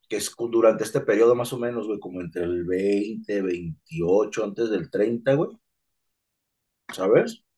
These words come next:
Que van a suceder catástrofes que, que obviamente van a cambiar, pues, países, güey, o lugares que tal vez nosotros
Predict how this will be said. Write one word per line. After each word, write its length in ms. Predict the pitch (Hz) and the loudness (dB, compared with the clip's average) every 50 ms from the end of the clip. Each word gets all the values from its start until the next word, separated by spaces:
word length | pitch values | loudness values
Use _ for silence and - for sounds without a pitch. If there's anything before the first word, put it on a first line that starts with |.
| _ - - - - - - _ _ _ _ _ - - _ _ - | _ -20 -20 -20 -20 -20 -20 _ _ _ _ _ -20 -20 _ _ -2
Que 540 | - 104 101 98 98 95 95 95 95 95 92 82 | 2 4 6 6 6 6 6 4 4 4 4 4
van 180 | 92 98 104 | 4 2 4
a 80 | 113 120 | 2 0
suceder 460 | 120 131 113 - - 98 95 95 92 | 0 -2 -4 -2 -2 -2 -2 0 0
catástrofes 640 | - 127 127 - 117 113 - - 131 - 147 139 - | -2 -4 -4 -4 -8 -10 -8 -4 -2 0 0 0 0
que, 340 | - 98 92 92 85 80 - _ _ | -2 -2 0 0 0 -2 -6 _ _
que 100 | - - | -14 -8
obviamente 540 | 76 78 90 95 113 120 120 120 117 117 120 131 | -4 -2 0 4 4 4 4 2 0 0 0 0
van 160 | 127 127 131 | 0 2 0
a 80 | 139 135 | 0 0
cambiar, 360 | 131 107 98 101 98 98 - _ _ _ _ _ _ _ - | 0 -2 0 -2 -4 -4 -6 _ _ _ _ _ _ _ -20
pues, 160 | - - - - | -20 -16 -10 -6
países, 540 | 95 90 95 101 101 - - 127 113 104 104 98 | -6 -4 -4 -4 -6 -4 -2 -2 -2 -2 -2 -2
güey, 220 | 101 104 104 104 | -2 0 2 2
o 60 | 98 90 | 2 2
lugares 420 | 90 90 80 87 92 98 110 - | 0 0 -2 -2 -2 -2 -2 -4
que 120 | - - 95 _ | -8 -12 -16 _
tal 180 | - 92 90 92 | -8 -6 -4 -4
vez 160 | 98 98 98 | -4 -6 -6
nosotros 600 | 110 101 107 98 - - 107 110 101 - - _ | -8 -12 -12 -14 -10 -6 -4 -4 -4 -6 -10 _